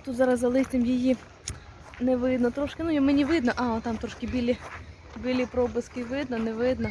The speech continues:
Зараз вийдемо, подивимося. Денисик в формі такий футбольний. Глянь на мене, мій красунчик. Такий він в футбольній формі. Такий модний. Молодчинка. Так,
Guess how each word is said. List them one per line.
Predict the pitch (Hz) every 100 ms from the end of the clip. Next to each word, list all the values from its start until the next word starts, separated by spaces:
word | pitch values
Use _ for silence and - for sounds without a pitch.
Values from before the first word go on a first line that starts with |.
| - - - -
Зараз | 208 202 202 214
вийдемо, | 202 196 -
подивимося. | 190 196 202 202 220 - - - - - - - - - -
Денисик | 226 277 302 320 311 190
в | -
формі | 254 294 302 233
такий | 226 220
футбольний. | - 202 190 202 202
Глянь | 226 269 233
на | 196
мене, | 190 185
мій | 190
красунчик. | 190 196 196 - 220 220 170 - - - - - - - - - - - 190
Такий | 196 233
він | 202 196
в |
футбольній | - 196 185 208 196 185 -
формі. | 226 214 175 165 - - - - -
Такий | - 208
модний. | 226 247 214 180 165 - - - - 208
Молодчинка. | 196 196 190 - 107 - 87 85 - - - - - - - - - -
Так, | 190 190 190 170